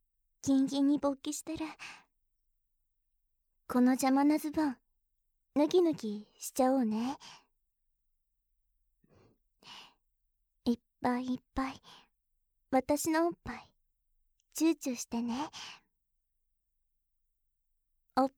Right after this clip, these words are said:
ぱいチューチュー。気持ちいいのか。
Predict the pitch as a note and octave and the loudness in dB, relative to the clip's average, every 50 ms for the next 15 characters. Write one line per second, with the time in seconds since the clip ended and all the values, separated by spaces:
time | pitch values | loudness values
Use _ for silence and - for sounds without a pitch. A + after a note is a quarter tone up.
0 | _ - A#3+ A3 G#3+ - _ - - - - D4+ D4 - - - B3+ A3+ G#3+ - | _ -8 -8 -8 -10 -14 _ -12 -6 -4 -4 -4 -4 -6 -8 -8 -8 -10 -12 -14
1 | _ _ _ _ _ _ _ _ _ _ _ _ _ _ _ _ _ _ _ _ | _ _ _ _ _ _ _ _ _ _ _ _ _ _ _ _ _ _ _ _
2 | _ _ _ _ _ _ - - - C4+ C4+ C#4 C#4 - - - D4+ D#4 E4 E4 | _ _ _ _ _ _ -8 -2 0 2 2 2 0 -2 -4 -2 0 0 0 0
3 | D4 C4+ | -2 -4